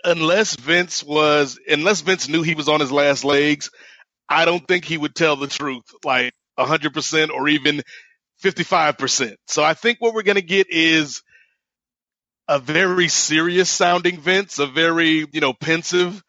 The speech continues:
Vince McMahon on screen, but it's gonna be a lot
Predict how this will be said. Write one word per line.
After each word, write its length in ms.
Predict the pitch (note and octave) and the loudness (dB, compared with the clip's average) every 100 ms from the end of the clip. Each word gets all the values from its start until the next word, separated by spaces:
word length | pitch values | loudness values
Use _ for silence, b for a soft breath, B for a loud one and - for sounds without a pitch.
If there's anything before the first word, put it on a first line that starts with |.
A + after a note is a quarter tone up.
| b b | b b
Vince 320 | A#2+ C#3+ F3 - | -6 -2 -2 -2
McMahon 520 | F3 E3+ F3+ F#3 F#3 | -4 0 2 2 0
on 220 | - E3 E3+ | 0 0 0
screen, 560 | - E3+ F#3 G3 G#3 - b b b | -2 0 0 0 -2 -6 b b b
but 360 | C#3 C#3 F3 | -10 -2 0
it's 160 | E3+ D#3 | 0 -2
gonna 280 | - F#3 E3+ | -2 0 0
be 240 | C#3 E3+ | -2 2
a 60 | D#3+ | 2
lot 300 | D3+ D3+ D3+ | 2 2 0